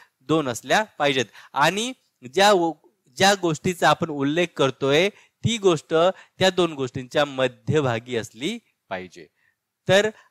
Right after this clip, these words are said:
अशा सिच्युएशन मध्ये between हे प्रिपोजिशन वापरायचं असतं. येते लक्षात? ठीक आहे, आता among मध्ये थोडासा फरक आहे. among कधी? अनेकांच्या मध्ये, म्हणजे जर गोष्टी दोन पेक्षा जास्त असतील,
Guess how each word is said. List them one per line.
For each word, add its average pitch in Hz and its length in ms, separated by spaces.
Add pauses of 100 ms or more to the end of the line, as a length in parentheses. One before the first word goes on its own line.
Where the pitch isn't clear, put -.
(100)
अशा 185 340
सिच्युएशन 151 480
मध्ये 139 340
between 156 480
हे 139 100
प्रिपोजिशन 113 540
वापरायचं 107 580
असतं. - 300 (460)
येते 180 260
लक्षात? 190 320 (880)
ठीक 160 140
आहे, 120 100 (220)
आता 165 320
among 208 240
मध्ये 214 260
थोडासा 160 340
फरक 117 240
आहे. 92 160 (560)
among 233 240
कधी? 185 340 (460)
अनेकांच्या 233 840
मध्ये, 165 480 (220)
म्हणजे 190 420 (340)
जर 226 180 (420)
गोष्टी 165 420
दोन 190 380
पेक्षा 196 340
जास्त 147 420
असतील, 143 420